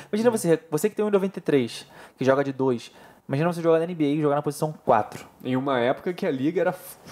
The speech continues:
Speaker 2: extremamente forte ali dentro do garrafão. A gente tá falando de hoje em dia que você pode, né? Ser um pouquinho menor.
Speaker 1: Caralho, é bizarro,
Speaker 2: Doideira,
Speaker 1: Ian.
Speaker 2: doideira.
Speaker 1: Bizarro, Ian.
Speaker 2: A gente falou um cara aí, porra, média de vinte e oito ponto três pontos numa temporada, quatorze ponto seis rebotes.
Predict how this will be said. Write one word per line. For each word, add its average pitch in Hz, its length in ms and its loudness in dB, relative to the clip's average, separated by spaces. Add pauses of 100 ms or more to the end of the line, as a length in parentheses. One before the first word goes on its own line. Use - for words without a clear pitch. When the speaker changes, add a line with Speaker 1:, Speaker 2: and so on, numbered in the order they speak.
(120)
Speaker 2:
extremamente 160 680 -2
forte 120 380 2
ali 117 120 0
dentro 113 200 -2
do 117 60 -4
garrafão. 117 600 0 (140)
A - 60 -20
gente - 80 -20
tá - 120 -2
falando 151 280 0
de 139 140 -4
hoje 131 300 -2
em 117 60 -4
dia 110 180 -2
que - 80 -14
você - 120 -8
pode, 113 320 0
né? 143 140 2 (640)
Ser 117 420 -2
um 107 300 -8
pouquinho 131 340 -2
menor. 127 380 0
Speaker 1:
Caralho, 123 240 -2
é 117 40 -4
bizarro, 120 400 -4
Speaker 2:
Doideira, 135 380 0
Speaker 1:
Ian. 113 60 -2
Speaker 2:
doideira. 123 320 0
Speaker 1:
Bizarro, 113 320 0
Ian. 107 100 -4 (440)
Speaker 2:
A - 40 -20
gente - 80 -18
falou 117 160 -2
um - 20 -6
cara - 160 2
aí, 127 80 2
porra, - 340 -2
média 110 300 0
de 113 80 -2
vinte 120 240 -2
e - 80 2
oito 120 160 2
ponto 117 220 0
três 117 280 0
pontos 113 280 -2
numa 113 120 0
temporada, 110 460 -2
quatorze 151 580 0
ponto 143 300 -4
seis 135 300 -2
rebotes. 120 760 -2